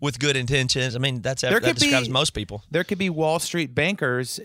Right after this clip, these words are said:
Speaker 2: in, joining the one, one percent movement and, and yelling, and, but they're kind of de-, they're kind of looking out for themselves still, trying to figure out some way to capitalize on the <laughs> movement,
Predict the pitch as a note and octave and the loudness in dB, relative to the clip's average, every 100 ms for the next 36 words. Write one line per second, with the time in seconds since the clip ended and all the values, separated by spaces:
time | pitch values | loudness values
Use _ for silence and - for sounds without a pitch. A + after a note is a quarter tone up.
0 | - C#3 G#2+ C3 D3 D#3+ C#3+ B2 C3+ D3 | -6 -4 -2 0 0 0 0 0 -2 -2
1 | D3 - A#2+ C3+ C#3+ C3+ D3+ D#3 C3 A#2 | -4 -4 -4 -2 -4 -6 -4 -4 -2 -4
2 | A2 A2+ G#2 A2 G#2 G#2 A2 A2 B2+ D3 | -2 -4 -4 -4 -4 -4 -4 -2 -2 -2
3 | A#2 G#2 G#2+ - - G#2+ G#2 A2+ B2+ B2 | -4 -4 -8 -10 -6 -6 -4 -4 0 0
4 | A#2+ - B2+ A#2+ A2 G#2+ G#2 - F2 A2+ | -2 -4 -6 -4 -4 -6 -10 -16 -4 -4
5 | A2 C3+ C3 G2 G#2 A#2 - C#3 B2+ B2+ | -2 -6 -6 -8 -10 -8 -6 -6 -6 -6
6 | B2+ A#2+ A2+ - B2+ C#3 - G#2 F2+ F2 | -6 -6 -4 -2 -2 -4 -6 -4 -4 -6
7 | - _ _ _ - A#2 A2+ B2 A#2+ A2+ | -10 _ _ _ -6 -6 -4 -2 -2 -2
8 | - A#2 A#2 A#2 A2 A#2+ A#2 A2+ G2+ G2+ | -4 -4 -2 -2 -2 -2 -2 -4 -4 -4
9 | G2 G2 F#2+ G2 C#3 A#2+ G2+ F2 | -6 -6 -6 -4 -4 -2 -4 -6